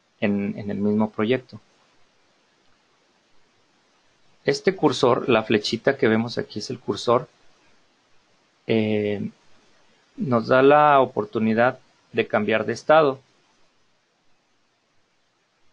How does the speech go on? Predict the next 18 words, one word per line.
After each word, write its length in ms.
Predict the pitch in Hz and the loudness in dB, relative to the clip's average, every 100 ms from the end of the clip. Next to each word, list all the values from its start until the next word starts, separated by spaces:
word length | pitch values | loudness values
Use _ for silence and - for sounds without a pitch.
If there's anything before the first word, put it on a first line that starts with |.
| _ _ _ _ | _ _ _ _
Es 180 | 113 - | -10 -8
una 160 | 131 131 | -4 -2
herramienta, 560 | 117 113 139 143 - - | 0 -2 -4 -6 -8 -8
esta 200 | 123 135 | -14 -10
es 60 | 151 | -4
una 120 | 143 | 0
herramienta, 440 | 120 123 135 135 | 2 2 0 0
es 120 | 117 | -2
para 240 | - 139 131 | 0 0 2
seleccionar, 840 | - 101 - - 104 113 113 120 - _ _ _ _ _ _ _ _ _ - | 0 -2 -2 -2 0 2 2 -2 -8 _ _ _ _ _ _ _ _ _ -16
eh, 400 | 110 104 98 98 104 _ _ _ _ _ _ _ _ - | -12 -10 -10 -12 -16 _ _ _ _ _ _ _ _ 0
aumentar, 760 | 113 107 101 120 113 117 113 - | 2 2 0 4 4 4 0 -6
reducir 640 | 110 107 104 - 127 127 - _ _ _ - | -6 -6 -4 -2 -2 -2 -8 _ _ _ -10
y 80 | 123 | -2
puede 260 | 139 143 | 2 2
cambiar 340 | 139 120 120 117 | 2 0 0 0
de 60 | 123 | -4
estado. 420 | - 160 135 | 2 2 2